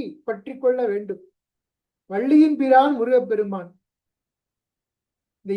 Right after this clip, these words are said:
இச்சாசக்தி நம்முடைய ஆசையே பலவிதமான விஷயங்களுக்கு, பொன், மாதர், பூமி போன்ற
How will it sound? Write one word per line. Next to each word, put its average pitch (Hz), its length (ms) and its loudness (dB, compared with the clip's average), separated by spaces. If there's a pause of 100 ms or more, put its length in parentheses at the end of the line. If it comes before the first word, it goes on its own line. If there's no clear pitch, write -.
இச்சாசக்தி 302 760 -2 (160)
நம்முடைய 269 400 -2 (600)
ஆசையே 285 480 -2 (1200)
பலவிதமான 269 560 -2 (120)
விஷயங்களுக்கு, 269 640 -6 (1120)
பொன், 277 240 2 (560)
மாதர், 262 440 -2
பூமி 262 300 -6 (280)
போன்ற 247 200 -2